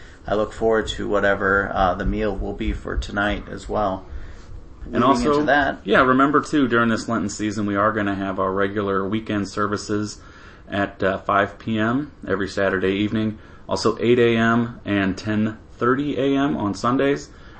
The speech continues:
Speaker 2: with an hour-long, uh, Sunday school and Bible study period at nine fifteen in the morning.
Speaker 1: And as we close out today's podcast episode, as usual, uh,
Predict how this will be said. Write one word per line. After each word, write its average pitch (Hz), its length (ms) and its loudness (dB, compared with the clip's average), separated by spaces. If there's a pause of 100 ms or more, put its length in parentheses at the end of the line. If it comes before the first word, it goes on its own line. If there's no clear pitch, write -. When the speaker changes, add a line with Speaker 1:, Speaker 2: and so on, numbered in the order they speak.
Speaker 2:
with 107 220 -2
an 101 160 2
hour-long, 101 720 2
uh, - 440 -4 (420)
Sunday 117 300 2
school 107 400 2
and 95 160 0
Bible 98 280 2
study 95 360 -4
period 95 380 -2
at - 80 -6
nine 95 240 -6
fifteen 92 480 -8
in 98 80 -12
the 101 80 -12
morning. - 320 -12 (1500)
Speaker 1:
And 120 80 -2
as 123 180 2
we 135 120 -2
close 139 380 4
out 123 200 6
today's 113 340 0
podcast 110 680 0
episode, 101 680 -4
as 98 240 -6
usual, 98 320 -6
uh, 98 140 -6